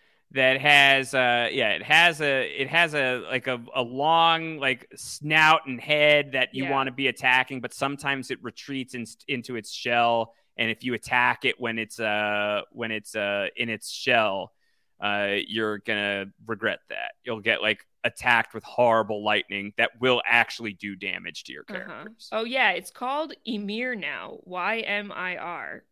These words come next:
Speaker 2: It's got a name.
Speaker 1: His name is Ymir?
Speaker 2: Yeah.
Speaker 1: <laughs> Okay.
Speaker 2: I don't know.
Speaker 1: I don't
Speaker 2: They,
Speaker 1: know.
Speaker 2: like, yell, they're like, "Hey, Ymir!"
Speaker 1: Yeah,
Speaker 2: And he
Speaker 1: uh,
Speaker 2: comes out and you do this boss fight.
Speaker 1: What?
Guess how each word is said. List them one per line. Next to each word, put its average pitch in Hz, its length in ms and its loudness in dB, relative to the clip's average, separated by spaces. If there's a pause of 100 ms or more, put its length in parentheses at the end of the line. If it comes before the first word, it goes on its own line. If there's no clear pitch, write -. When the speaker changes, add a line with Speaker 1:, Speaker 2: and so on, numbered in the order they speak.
(120)
Speaker 2:
It's - 100 -18
got 202 160 -2
a 190 60 -4
name. 185 560 -2 (680)
Speaker 1:
His 127 260 -6
name 151 200 6
is 143 160 0
Ymir? 127 560 0 (320)
Speaker 2:
Yeah. 185 440 -8
Speaker 1:
<laughs> - 800 -20
Okay. 160 480 0 (800)
Speaker 2:
I 156 120 -8
don't 202 160 -2
know. 160 220 -8 (340)
Speaker 1:
I 165 200 6
don't 208 100 8
Speaker 2:
They, 240 60 8
Speaker 1:
know. 247 80 12
Speaker 2:
like, 247 80 4
yell, 277 240 10
they're 247 160 6
like, 262 180 6
"Hey, 339 300 6
Ymir!" 320 640 0 (440)
Speaker 1:
Yeah, 101 340 -2 (180)
Speaker 2:
And 110 380 0
he 117 40 0
Speaker 1:
uh, - 40 -6
Speaker 2:
comes 226 260 -6
out 202 220 2
and 214 100 -10
you 208 80 -6
do 208 160 -8
this 233 140 -16
boss - 360 -8
fight. - 220 -10
Speaker 1:
What? 254 580 10